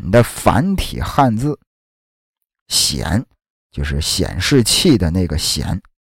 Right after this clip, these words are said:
明显的显，只不过是咱们这儿的繁体字儿。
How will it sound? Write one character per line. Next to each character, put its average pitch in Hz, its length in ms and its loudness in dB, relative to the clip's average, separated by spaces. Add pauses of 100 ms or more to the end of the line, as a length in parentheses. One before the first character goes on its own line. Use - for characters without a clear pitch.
(100)
明 113 420 4
显 90 240 -4 (140)
的 110 100 2
显， - 400 -6 (440)
只 - 160 -8
不 95 120 -2
过 120 160 8
是 104 200 4
咱 87 180 2
们 113 160 4
这 107 100 4
儿 90 120 4
的 80 120 0
繁 165 460 0
体 - 220 -6
字 - 100 -4
儿。 - 100 -4